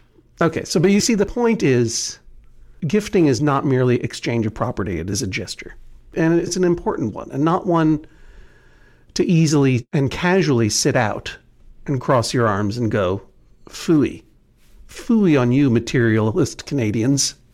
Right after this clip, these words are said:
But actually, that's not what he's doing. I'm hearing what he's doing. He's wearing the shirt. He's down on the ground playing with the kids. He's cleaning up wrapping paper. He's being of help.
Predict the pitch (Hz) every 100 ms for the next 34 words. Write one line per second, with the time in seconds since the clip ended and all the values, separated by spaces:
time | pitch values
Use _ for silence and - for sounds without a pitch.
0 | - - 135 196 196 165 165 165 185 170
1 | 170 156 165 196 139 107 - - - _
2 | - - - - - 214 240 226 196 147
3 | 135 127 120 127 151 175 - _ _ 208
4 | 202 196 202 202 - 220 185 - - -
5 | _ _ _ _ - _ 202 175 185 185
6 | 190 175 185 185 185 190 196 190 185 -
7 | 233 185 107 - - _ - _ 190 -
8 | - 214 196 190 190 190 226 226 160 -
9 | 104 - - _ _ 190 170 185 202 180
10 | 156 - 240 202